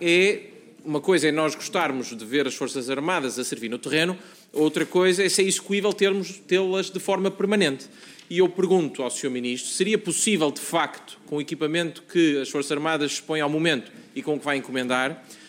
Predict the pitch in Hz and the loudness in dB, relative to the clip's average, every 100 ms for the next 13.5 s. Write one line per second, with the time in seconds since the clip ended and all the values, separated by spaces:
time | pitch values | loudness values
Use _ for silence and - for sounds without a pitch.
0 | - - - 214 196 - 185 185 180 - | -18 -4 0 4 4 4 2 2 0 0
1 | 233 190 160 151 - 151 165 190 156 - | 0 2 2 0 -2 -2 0 0 0 -2
2 | 139 127 127 - 175 156 143 143 139 131 | -2 -2 -4 0 0 2 0 2 2 0
3 | 104 - - - - 139 156 165 - 170 | -6 -14 -20 -20 -8 -6 0 0 2 -2
4 | 143 151 143 160 139 151 - 143 120 113 | -2 -2 -2 -2 -4 -4 -2 -2 -2 -4
5 | 123 - 139 175 175 196 175 135 131 147 | -4 -4 -2 -2 -2 -4 -2 0 0 0
6 | - - - - 175 156 175 - 170 170 | -4 -14 -14 -6 -4 -4 -4 -4 -4 -4
7 | 151 156 180 175 170 160 175 170 175 170 | -4 -6 -4 -2 -2 0 -2 0 2 4
8 | 202 180 - - - - - 120 151 151 | 4 2 -2 -10 -20 -20 -16 0 4 6
9 | 143 143 226 254 135 135 131 135 190 147 | 4 2 -4 -6 -4 0 0 0 0 0
10 | 123 139 135 143 185 - - 214 208 196 | 0 0 0 0 -6 -14 -10 -8 -2 -2
11 | 165 120 - - - - 143 160 214 180 | -2 -8 -14 -20 -6 -2 0 2 2 2
12 | 143 165 143 139 - 226 214 165 151 139 | 0 -2 -2 -4 -4 0 0 0 -2 0
13 | 143 170 170 214 | 0 -2 -4 -6